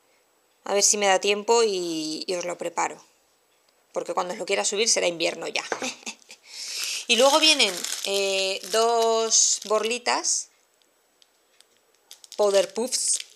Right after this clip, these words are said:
¿veis? Para maquillaje, de estas pues para polvos o para llevar en una polverita. A mí esta, estas cosas me son prácticas para llevar en la polverita que llevo en el bolso, porque así no tienes que llevar brocha. Entonces yo llevo esto con mi polverita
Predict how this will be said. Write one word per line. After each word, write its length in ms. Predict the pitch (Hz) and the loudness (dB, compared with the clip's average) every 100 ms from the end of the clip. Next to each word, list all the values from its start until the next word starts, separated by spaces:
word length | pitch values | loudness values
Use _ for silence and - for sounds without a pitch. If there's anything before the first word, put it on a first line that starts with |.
| - - - - - | -18 -18 -14 -14 -6
¿veis? 420 | 190 254 - - _ _ _ _ _ _ _ | -2 -2 -4 -8 _ _ _ _ _ _ _
Para 180 | - 185 | -6 -4
maquillaje, 680 | 180 - 180 214 214 277 285 | -6 -4 2 2 2 2 2
de 80 | 202 | 2
estas 240 | - 202 | -2 -4
pues 120 | - | -6
para 240 | - 175 180 | -6 -6 -2
polvos 540 | 196 208 208 214 208 | 0 0 0 0 0
o 80 | 208 | 0
para 180 | 185 180 | 0 0
llevar 240 | 185 190 | 4 4
en 140 | 190 190 | 2 -2
una 180 | 185 | -4
polverita. 480 | 185 180 185 220 226 | -2 -2 0 4 4
A 20 | |
mí 140 | 214 262 | 4 4
esta, 260 | - 320 - - | 6 4 4 -2
estas 240 | 240 302 | 2 2
cosas 260 | - 302 294 | 2 2 2
me 80 | |
son 220 | 254 247 247 | 0 -2 0
prácticas 560 | 254 247 262 285 302 - - - | -4 -4 2 2 2 -8 -12 -4
para 180 | - 190 | 2 2
llevar 280 | 180 190 214 | 2 4 4
en 100 | 247 | 4
la 120 | 240 | 2
polverita 460 | 233 214 214 214 233 | 0 0 -2 0 0
que 80 | 208 | 0
llevo 160 | 202 | -4
en 80 | 208 | -6
el 100 | 175 | -6
bolso, 380 | 170 170 - - - - - - | -4 -2 -2 -4 -16 -16 -16 -10
porque 220 | - 190 190 | -4 -2 2
así 120 | 214 | 2
no 100 | 220 | 2
tienes 200 | 226 220 | 0 0
que 100 | 185 | -2
llevar 220 | 165 165 | -2 -2
brocha. 320 | 175 240 - | -2 -2 -2
Entonces 360 | 180 190 175 185 | -4 -10 -8 -6
yo 80 | 185 | -4
llevo 280 | 196 202 | -2 2
esto 260 | 226 240 277 | 2 2 0
con 100 | 233 | -4
mi 80 | 208 | -4
polverita 580 | 185 170 175 190 220 | -6 -4 -4 -4 2